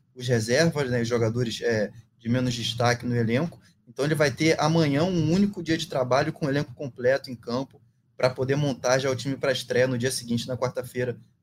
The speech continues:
nove e meia do Maracanã. Então, é, é, é um Flamengo que, se fosse pra apostar, eu apostaria numa formação bem próxima do, do que o Mário Jorge, não sei se com o mesmo ataque, mas bem próximo do que o Mário Jorge fez no domingo.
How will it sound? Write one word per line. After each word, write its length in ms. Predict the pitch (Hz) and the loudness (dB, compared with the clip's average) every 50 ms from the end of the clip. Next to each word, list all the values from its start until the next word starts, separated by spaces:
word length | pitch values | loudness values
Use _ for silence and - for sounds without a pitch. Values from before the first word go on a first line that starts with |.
| _ - | _ -6
nove 180 | 117 120 120 117 | -4 -4 -2 0
e 20 | |
meia 160 | 117 120 123 120 | 0 0 0 0
do 80 | 123 | 0
Maracanã. 540 | 120 120 123 127 - - 139 127 110 98 101 - - _ _ _ - | -2 -2 -2 -2 -4 -4 -4 -2 -2 -4 -4 -8 -20 _ _ _ -20
Então, 360 | 113 - - 131 139 147 151 | -20 -10 -4 -2 0 2 4
é, 380 | 151 147 135 123 104 117 123 | 4 4 4 4 4 4 4
é, 60 | 113 - | 4 4
é 40 | - | 2
um 60 | 131 | 0
Flamengo 380 | 127 - 151 135 131 147 147 143 | 0 2 2 2 2 2 0 -2
que, 220 | - - 139 117 - - _ _ _ - | -2 -2 -4 -4 -4 -8 _ _ _ -6
se 180 | - - 160 | -2 -2 0
fosse 260 | 165 - 180 180 - | 2 2 0 0 0
pra 140 | - - 165 | 2 2 2
apostar, 480 | 160 160 160 143 - - - 156 175 185 | 2 2 0 -2 -2 0 4 4 6 6
eu 80 | 165 | 6
apostaria 560 | 143 - - 160 - - 156 143 143 147 160 156 | 4 2 -2 -4 -2 0 0 0 2 0 0 0
numa 220 | 156 156 151 143 | 0 0 -2 -2
formação 680 | - - 160 160 156 147 139 - - - 143 151 160 - - - _ _ _ _ - | 0 0 0 0 0 -2 -2 -2 -2 -2 -2 -2 -2 -4 -8 -20 _ _ _ _ -2
bem 180 | 156 185 196 | -2 -2 -2
próxima 480 | 202 - 147 151 165 170 170 175 175 165 | 0 2 4 6 6 4 4 2 0 0
do, 260 | 156 160 160 151 - | 2 2 0 0 0
do 140 | - 147 143 | -2 -6 -8
que 120 | 139 - | -6 -4
o 40 | 160 | -2
Mário 240 | 151 151 151 151 147 | -2 0 -2 -2 -2
Jorge, 320 | 127 127 135 147 147 143 | -2 0 2 2 2 2
não 140 | 143 139 127 | -2 -2 -4
sei 180 | 123 - 143 139 | -4 -4 -6 -6
se 240 | - - 147 131 117 | -6 -6 -6 -8 -8
com 180 | - - 147 | -8 -8 -6
o 40 | 131 | -4
mesmo 280 | 127 131 127 127 123 113 | -2 -2 -2 -2 -2 -2
ataque, 480 | 110 110 - 143 160 160 - - - - - _ _ _ _ _ _ | -2 -2 -2 -2 -2 -2 -4 -10 -20 -20 -20 _ _ _ _ _ _
mas 160 | 123 127 127 | -4 -2 -2
bem 180 | 123 131 160 170 | 0 2 0 0
próximo 420 | 165 - 143 147 160 - 170 165 | 0 0 0 2 2 2 0 -2
do 100 | 156 151 | -2 -2
que 80 | - - | -4 -2
o 40 | 151 | 0
Mário 220 | 147 147 147 147 | 0 0 0 0
Jorge 240 | 131 131 139 143 135 | 0 -2 -2 -2 -4
fez 440 | - - - 131 131 135 135 - - - _ _ _ _ | -6 -8 -8 -6 -6 -6 -8 -12 -16 -18 _ _ _ _
no 100 | - 135 | -10 -8
domingo. 480 | 127 151 151 143 127 117 107 104 101 | -4 -2 0 2 2 2 2 0 -2